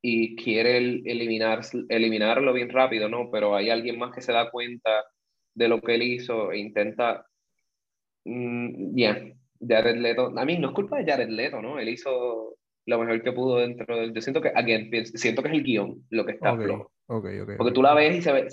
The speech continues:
Speaker 1: la ves y se ve linda, no
Speaker 2: Yo
Speaker 1: es
Speaker 2: le
Speaker 1: que la
Speaker 2: tenía mucha
Speaker 1: actuó mal.
Speaker 2: esperanza, le tenía mucha fe a ese
Speaker 1: Sí.
Speaker 2: personaje por el, por el
Speaker 1: Sí.
Speaker 2: cómic,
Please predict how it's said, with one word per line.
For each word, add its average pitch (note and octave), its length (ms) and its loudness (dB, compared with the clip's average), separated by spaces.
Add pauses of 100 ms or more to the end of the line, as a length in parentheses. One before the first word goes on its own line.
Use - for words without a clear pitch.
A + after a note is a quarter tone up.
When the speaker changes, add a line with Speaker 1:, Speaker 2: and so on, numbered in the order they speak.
Speaker 1:
la C3+ 160 4
ves B2 140 0
y E3 40 -6
se D#3 140 -6
ve C#3+ 100 -4
linda, B2+ 680 -4 (140)
no B2+ 100 2
Speaker 2:
Yo - 0 -
Speaker 1:
es C3 60 6
Speaker 2:
le C3+ 60 6
Speaker 1:
que D3 80 6
la D3+ 80 6
Speaker 2:
tenía - 20 4
mucha C#3+ 320 4
Speaker 1:
actuó C3 140 4
mal. C#3+ 40 4
Speaker 2:
esperanza, C3+ 520 2
le B2 100 -2
tenía A#2+ 200 -2
mucha D3+ 240 -2
fe D#3 180 -2
a - 20 2
ese B2+ 140 -2
Speaker 1:
Sí. G2+ 40 0
Speaker 2:
personaje G#2+ 560 -6 (180)
por G#2+ 160 2
el, G2+ 160 0
por A2 160 0
el G2+ 80 -4
Speaker 1:
Sí. C3 100 -2
Speaker 2:
cómic, G2+ 300 0